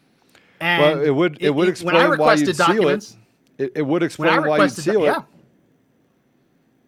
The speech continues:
Speaker 1: Yeah, I mean, I, I hope that he didn't sexually assault anyone. I, I sincerely,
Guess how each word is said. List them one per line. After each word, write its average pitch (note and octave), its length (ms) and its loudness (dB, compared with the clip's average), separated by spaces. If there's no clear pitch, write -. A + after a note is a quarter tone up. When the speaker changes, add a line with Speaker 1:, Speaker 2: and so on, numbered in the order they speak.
Speaker 1:
Yeah, B2+ 200 -12
I C#3+ 120 -6
mean, G3+ 200 -6
I, F#3+ 180 -2
I G#3 180 0
hope A3 320 0
that E3+ 80 -6
he D#3 140 -8
didn't D3 220 -10
sexually C#3+ 360 -10
assault A#2+ 280 -12
anyone. G#2 260 -18
I, C3+ 200 -10
I C#3+ 120 -8
sincerely, D3+ 520 -6